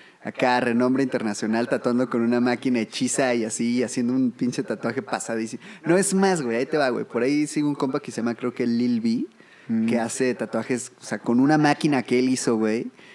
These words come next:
Speaker 1: Y, pues, hace un tatuaje así de que pasó,
Speaker 2: Muy
Speaker 1: <laughs>
Speaker 2: mamón,
Speaker 1: pasado de
Speaker 2: ¿no?
Speaker 1: lanza, güey.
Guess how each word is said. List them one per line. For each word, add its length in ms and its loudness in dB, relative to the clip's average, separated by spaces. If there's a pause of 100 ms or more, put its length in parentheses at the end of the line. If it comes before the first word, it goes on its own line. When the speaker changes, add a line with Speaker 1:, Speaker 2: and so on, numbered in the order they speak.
(200)
Speaker 1:
Y, 300 -4
pues, 180 -10
hace 140 -4
un 80 -2
tatuaje 340 -4
así 120 -2
de 100 0
que 120 -4
pasó, 340 0
Speaker 2:
Muy 200 4
Speaker 1:
<laughs> 200 4
Speaker 2:
mamón, 120 4
Speaker 1:
pasado 380 4
de 80 4
Speaker 2:
¿no? 60 4
Speaker 1:
lanza, 300 2
güey. 160 0